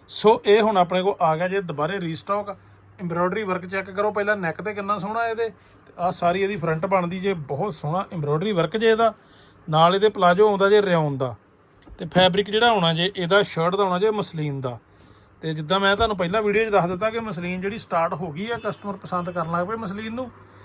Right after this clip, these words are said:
ਤੇ ਇਹ ਸੋਹਣਾ ਜਿਹਾ ਸੂਟ ਤੁਸੀਂ ਲੈ ਸਕਦੇ ਜੇ ਸਾਡੇ ਕੋਲ ਸਿਰਫ ਤੇ ਸਿਰਫ ਪੰਜ ਸੌ ਪੰਤਾਲੀਆਂ ਰੁਪਈਆਂ ਦੇ ਵਿੱਚ। ਰੀਸਟਾਕ ਹੋ ਗਏ ਜੇ, ਬੜੀ ਮੁਸ਼ਕਲ ਦੇ ਨਾਲ ਇਹ ਸਟਾਕ ਜਿਹੜਾ ਜੇ ਰੀਸਟਾਕ ਹੋਇਆ।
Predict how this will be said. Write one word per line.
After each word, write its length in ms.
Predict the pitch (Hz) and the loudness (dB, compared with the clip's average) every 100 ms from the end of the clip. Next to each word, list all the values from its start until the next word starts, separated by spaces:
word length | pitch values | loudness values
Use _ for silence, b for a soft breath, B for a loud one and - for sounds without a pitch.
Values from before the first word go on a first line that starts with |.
| B - | B -20
ਤੇ 220 | - 202 | -6 -2
ਇਹ 60 | |
ਸੋਹਣਾ 300 | 233 196 214 | -2 0 2
ਜਿਹਾ 140 | 226 226 | 2 2
ਸੂਟ 260 | 202 196 | 0 -4
ਤੁਸੀਂ 200 | 196 190 | -2 -2
ਲੈ 160 | 202 175 | 0 0
ਸਕਦੇ 280 | 160 180 202 | 0 -4 -4
ਜੇ 100 | 208 | -2
ਸਾਡੇ 220 | 175 170 | 0 0
ਕੋਲ 200 | 180 208 | -2 -2
ਸਿਰਫ 320 | - 202 185 | -2 -4 -4
ਤੇ 300 | 175 185 208 | -8 -4 -4
ਸਿਰਫ 400 | 202 220 220 - 233 - B B B - | -2 -2 -2 -4 -8 -8 B B B 0
ਪੰਜ 200 | 190 185 | 2 2
ਸੌ 140 | 214 | 0
ਪੰਤਾਲੀਆਂ 480 | 208 196 190 185 208 | 0 0 4 4 4
ਰੁਪਈਆਂ 300 | 208 196 196 | -2 -2 -2
ਦੇ 80 | 208 | 0
ਵਿੱਚ। 260 | 202 180 214 | -2 -2 -2
ਰੀਸਟਾਕ 640 | 208 165 185 - 208 208 | 0 0 -4 4 4 6
ਹੋ 120 | 214 | 4
ਗਏ 120 | 160 | 4
ਜੇ, 120 | 175 | 4
ਬੜੀ 420 | 202 147 170 170 202 | 2 2 -2 0 0
ਮੁਸ਼ਕਲ 360 | 175 - 180 | -4 -2 0
ਦੇ 100 | 190 | 2
ਨਾਲ 160 | 196 196 | 2 2
ਇਹ 60 | |
ਸਟਾਕ 280 | 190 - 156 | 0 -2 -4
ਜਿਹੜਾ 180 | 156 180 | 0 0
ਜੇ 140 | 185 | 0
ਰੀਸਟਾਕ 420 | 170 151 - 170 208 | -4 -8 -4 -2 0
ਹੋਇਆ। 260 | 196 208 | 0 0